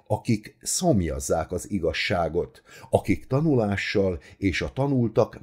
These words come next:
megosztásával kívánják tölteni az idejüket, ahelyett, hogy a magukról kialakított képet vagy a jó hírnevüket védelmeznék. Ez a könyv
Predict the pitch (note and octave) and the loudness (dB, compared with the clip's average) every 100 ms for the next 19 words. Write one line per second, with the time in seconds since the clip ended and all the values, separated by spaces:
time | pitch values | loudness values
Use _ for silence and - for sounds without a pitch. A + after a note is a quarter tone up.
0 | B2 A2+ B2+ C2+ - E2 D2 D#2 E2 D#2 | -4 -4 -6 -8 -8 -6 -6 -4 -4 -4
1 | D#2 D#2 - F#2+ F2+ D#2+ D#2 E2+ D2+ D2 | -6 -6 -4 -4 -2 -4 -4 -6 -8 -6
2 | - A2 A2 G#2 F#2 E2+ E2 - E2 D#2 | 0 0 2 -2 -2 -4 -6 -8 -8 -6
3 | D#2+ D2 - C#2 - _ _ C#2+ C#2 A#2+ | -8 -8 -6 -8 -10 _ _ -6 0 4
4 | D3 B2 - _ - _ _ - G2+ F#2 | 4 2 -2 _ -20 _ _ 4 8 8
5 | D#2+ A2+ D3+ - G2+ F2+ D#2+ C#2+ - A2+ | 6 0 4 4 4 -2 -4 -6 -2 2
6 | F#2 D#2+ - D2+ - - - F#2 G2 - | 2 0 -4 -8 -6 -10 -6 -2 -2 -2
7 | E2+ - - - A2 D#3+ D3+ - A2 B2+ | -4 -4 -8 -8 -2 0 0 -2 0 2
8 | D3 D#3 E2 C2+ F2+ D#2 D2+ D#2 E2+ - | 4 2 2 -2 -4 -4 -4 -4 -4 0
9 | G#2 - E2 C2+ C2 C2+ C#2 C#2+ C#2 C2 | -2 -2 -6 -4 -2 -2 -4 -6 -8 -8
10 | D#2+ D#2 C2 - - - _ _ _ _ | -8 -8 -10 -16 -20 -20 _ _ _ _
11 | _ - F2 F#2+ - E3+ E3+ D3 | _ 0 2 2 2 2 2 0